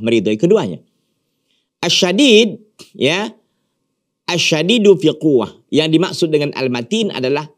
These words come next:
asyadid, yang bersangatan. "Asyadidu fi quwwah", yang sangat kuat. Asyadid, yang bersangatan dalam kekuatan. Artinya,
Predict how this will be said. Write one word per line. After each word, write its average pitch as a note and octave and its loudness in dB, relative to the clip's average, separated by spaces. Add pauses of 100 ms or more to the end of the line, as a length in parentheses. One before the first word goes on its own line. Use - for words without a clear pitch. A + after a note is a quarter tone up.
asyadid, C3 -2
yang C3+ -4
bersangatan. A#2+ -8 (960)
"Asyadidu F#3 0
fi E3 4
quwwah", D#3+ 2
yang B2+ -4
sangat F#3 -10
kuat. A2+ -2 (800)
Asyadid, G#2+ 0
yang G#2+ -2
bersangatan A#2+ -6
dalam A2+ -4
kekuatan. G2 -6
Artinya, E3+ -4